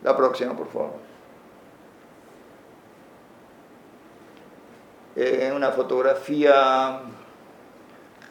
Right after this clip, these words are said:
de, eh, de la marcha del dos mil seis, aniversario del golpe militar.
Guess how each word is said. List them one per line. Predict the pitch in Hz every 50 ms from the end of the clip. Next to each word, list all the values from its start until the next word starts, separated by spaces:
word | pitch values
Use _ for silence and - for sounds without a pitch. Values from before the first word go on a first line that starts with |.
| - - - - -
de, | - 127 123 123 127 127 123 123 123 120 - - - - - 76 76 76 - - 220 220 - - - - - - - - - - - - - - - - - - - - - - - - - - - - - - - - - - - - - - - - - - - - - - - - - - - - -
eh, | - 73 71 73 76 73 76 76 76 76
de | 76 - 131
la | 127 131 131
marcha | 139 143 139 - 151 139 127
del | 123 123 123 123 123 123 123 123 123 123
dos | 113 127 127
mil | 127 131 143 139 139
seis, | - 190 165 143 131 - - - - - -
aniversario | 123 117 127 127 120 123 120 - 143 139 131
del | 127 127
golpe | 127 127 131 123
militar. | 120 117 120 127 123 - 147 131 120 - - -